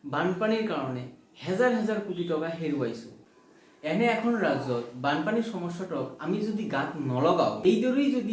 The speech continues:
এই সমস্যাটো চলি থাকে, অসমৰ মানুহে যিমানেই উন্নতি নকৰক কিয়, আমি কিন্তু এই বানপানীৰ সমস্যাটোক কেতিয়াও ৰোধ কৰিব নোৱাৰিম। অসম আৰু কেন্দ্ৰীয় চৰকাৰৰ কাষত মোৰ এটাই অনুৰোধ, অসমৰ ৰাইজ আৰু জীৱ জন্তুবোৰ যাতে বানপানীৰ ক-, কবলত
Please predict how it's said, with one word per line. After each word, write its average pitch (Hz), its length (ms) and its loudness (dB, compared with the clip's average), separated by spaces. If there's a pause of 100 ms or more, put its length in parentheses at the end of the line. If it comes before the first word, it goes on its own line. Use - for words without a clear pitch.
এই 196 60 -2
সমস্যাটো 185 560 -2
চলি 185 300 0
থাকে, - 260 -8 (300)
অসমৰ 247 480 0
মানুহে 175 400 2
যিমানেই 247 540 4
উন্নতি 226 320 2
নকৰক 190 440 0 (120)
কিয়, 156 160 -2 (400)
আমি 214 280 4
কিন্তু 269 220 4
এই 254 140 2
বানপানীৰ 170 540 0
সমস্যাটোক 160 480 -4 (100)
কেতিয়াও 175 360 2
ৰোধ 156 220 2
কৰিব 185 200 4 (120)
নোৱাৰিম। - 240 -14 (160)
অসম 240 320 -2
আৰু 165 180 2 (120)
কেন্দ্ৰীয় 190 440 2
চৰকাৰৰ 165 400 0
কাষত 131 400 -8
মোৰ - 240 -2
এটাই 147 320 2
অনুৰোধ, 117 420 0 (120)
অসমৰ 240 360 0 (140)
ৰাইজ 165 240 0
আৰু 175 140 2
জীৱ 156 240 -4
জন্তুবোৰ 208 500 0
যাতে 143 320 0 (600)
বানপানীৰ 214 600 2
ক-, 175 200 0
কবলত 196 380 2